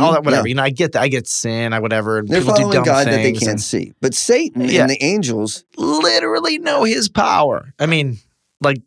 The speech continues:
Speaker 1: in a way that we could never surmise in terms of firsthand
Speaker 2: Sure.
Speaker 1: experience. Like, there's nothing logical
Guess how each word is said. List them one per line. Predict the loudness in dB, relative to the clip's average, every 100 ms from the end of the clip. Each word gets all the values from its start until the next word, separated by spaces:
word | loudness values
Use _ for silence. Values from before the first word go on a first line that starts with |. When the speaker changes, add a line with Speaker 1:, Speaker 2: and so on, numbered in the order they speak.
| _
Speaker 1:
in | 0 0
a |
way | 0 2 2
that | 0 -2 -2
we | -2 0 -4
could | -2 -2
never | 0 0 0 0 0
surmise | -2 -2 0 0 0 0 -2
in |
terms | -4 -4
of | -6
firsthand | -8 -4 -2 -2 0 0 0 -2
Speaker 2:
Sure. | -6
Speaker 1:
experience. | -8 -6 -4 -4 -4
Like, | 0
there's | 0
nothing | 2 2 0 0 -2 -2 2
logical | 2 2 0 -4 -2 -2